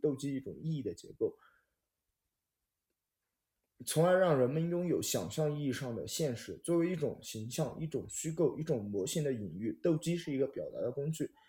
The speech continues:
它的功能呢，既不能减缓社会的激情，也不是增强它们，而是以羽毛血、人群和这个金钱为媒介来展现它们。作为解释人类学的代表人物，格尔斯在二十世纪的人类学发展过程中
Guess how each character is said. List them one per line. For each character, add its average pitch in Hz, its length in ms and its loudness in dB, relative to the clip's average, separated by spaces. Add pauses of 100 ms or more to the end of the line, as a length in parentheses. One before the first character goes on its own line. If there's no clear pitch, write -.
(200)
它 202 100 4
的 214 80 -2
功 226 160 2
能 170 100 2
呢， 135 140 0
既 - 160 -4
不 156 140 -2
能 123 180 0
减 113 240 -4
缓 123 180 -8
社 139 200 -4
会 131 100 -2
的 113 100 -4
激 143 200 -8
情， 131 200 -8 (100)
也 95 100 -14
不 - 120 -18
是 135 140 -4
增 160 220 -2
强 - 240 -10
它 110 60 -20
们， - 80 -20 (360)
而 131 100 2
是 196 200 4
以 147 180 2
羽 160 160 0 (360)
毛 98 300 -2
血、 156 300 2 (160)
人 127 200 2
群 120 280 -2 (360)
和 113 440 2
这 135 140 -6
个 107 280 0
金 185 220 0
钱 127 220 -2
为 117 140 0
媒 107 220 -4
介 139 260 0 (180)
来 120 120 0
展 - 280 -2
现 - 160 -8
它 110 60 -8
们。 110 100 -14 (540)
作 214 100 8
为 208 120 8
解 135 260 4
释 143 160 0
人 131 160 4
类 139 60 0
学 143 140 2
的 113 80 4
代 151 180 6
表 131 120 4
人 98 140 -2
物， 107 140 -6
格 139 140 0
尔 147 120 6
斯 143 160 -2
在 147 140 4
二 139 120 6
十 143 120 -2
世 143 80 -6
纪 139 160 -2
的 107 160 0
人 113 220 -2
类 160 100 4
学 120 220 -2
发 151 180 0
展 127 160 2
过 127 100 -2
程 110 140 -8
中 120 160 -6